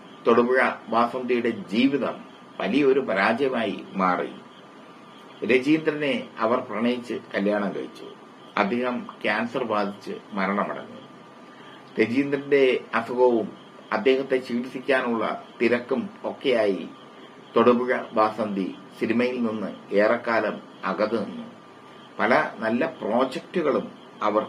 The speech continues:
കൈവിട്ടു എന്ന് പറയുന്നതാകും ശരി. എന്തായാലും പിന്നീട് മരണദേവൻ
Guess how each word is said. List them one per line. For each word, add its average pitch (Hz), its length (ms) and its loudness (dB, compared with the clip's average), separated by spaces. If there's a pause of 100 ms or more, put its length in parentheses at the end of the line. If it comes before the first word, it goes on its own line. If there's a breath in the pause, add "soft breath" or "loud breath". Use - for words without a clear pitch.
(100)
കൈവിട്ടു 143 600 0 (100)
എന്ന് 110 160 -2
പറയുന്നതാകും 98 760 -2 (280)
ശരി. - 280 -2 (920)
എന്തായാലും 107 640 2 (440)
പിന്നീട് 117 560 2 (420)
മരണദേവൻ 113 720 0